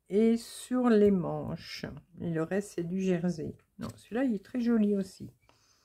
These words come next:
Avec des manches bouffantes, mais au moins, c'est serré au poignet.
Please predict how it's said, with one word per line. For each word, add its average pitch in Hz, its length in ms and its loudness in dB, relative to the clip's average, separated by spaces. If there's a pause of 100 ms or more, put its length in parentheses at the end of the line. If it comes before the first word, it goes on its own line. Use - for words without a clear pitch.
(720)
Avec 175 160 -4
des 165 120 2
manches 190 340 4
bouffantes, 190 760 2
mais 202 200 6
au 190 60 4
moins, 202 240 4
c'est 214 180 -2
serré 202 560 0
au 208 80 -2
poignet. 170 480 -6